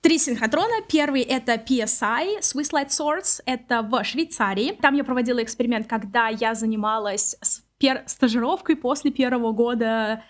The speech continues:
своей магистратуры. Второй синхротрон, на который я ездила несколько раз, э, с различными исследованиями, это Дейзи, это в Гамбурге. И третий синхротрон — это Макс Фор, который у нас тут находится в Лунде в Швеции.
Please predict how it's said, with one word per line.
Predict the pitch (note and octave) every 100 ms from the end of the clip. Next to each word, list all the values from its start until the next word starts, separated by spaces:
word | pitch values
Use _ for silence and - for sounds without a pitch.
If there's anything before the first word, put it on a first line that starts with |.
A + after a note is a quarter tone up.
| _
своей | - B3 A3
магистратуры. | G3+ G3 - F#3+ G3+ A3+
Второй | - C4+ F4+
синхротрон, | - D4+ C#4 C4+ C#4 C4
на | C4
который | B3+ B3+ B3
я | A#3+
ездила | A#3 A3+
несколько | A#3+ C4 C4+ - G#3+
раз, | G#3+ E4 - - -
э, | C4+
с | -
различными | B3+ C#4 - B3
исследованиями, | A#3 - B3+ E4+ E4 D#4+ C#4+
это | C4+ A#3+ A3+
Дейзи, | G3 G3 G3 A3+ F4 _
это | C#4 C4+ A3+
в | G3
Гамбурге. | G3 F#3 G3+ A3 D4+ - _
И | F4
третий | F#4 C#4+ F#4 F4+
синхротрон — | D4 A#3 A3+ D4 D#4+ D4
это | B3 A#3
Макс | A#3+ B3+ -
Фор, | - G3 D#4 - -
который | B3+ D4 C#4+
у | B3+
нас | C#4+
тут | D#4 B3
находится | - C4+ C4 -
в | A3+
Лунде | C4 G4 F4 F4 F4
в | A3 G3 A3 C4 D4+ D4 C#4+ C4+
Швеции. | - G#3+ F#3+ - -